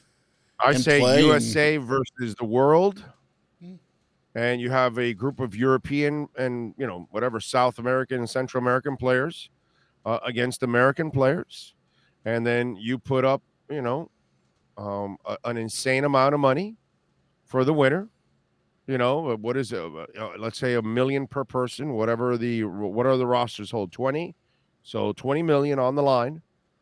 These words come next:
Speaker 1: and twenty million to the winner, and the loser gets nothing.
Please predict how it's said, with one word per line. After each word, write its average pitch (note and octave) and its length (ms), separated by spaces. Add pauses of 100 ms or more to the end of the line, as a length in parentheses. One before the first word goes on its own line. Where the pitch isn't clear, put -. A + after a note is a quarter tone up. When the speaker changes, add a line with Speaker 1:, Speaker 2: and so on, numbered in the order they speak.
(240)
Speaker 1:
and A#2 420 (120)
twenty C3 260
million B2+ 540 (680)
to B2+ 140
the B2+ 80
winner, D#3+ 400 (100)
and A2 140
the G#2 40
loser A#2 360
gets A2+ 340
nothing. G2 540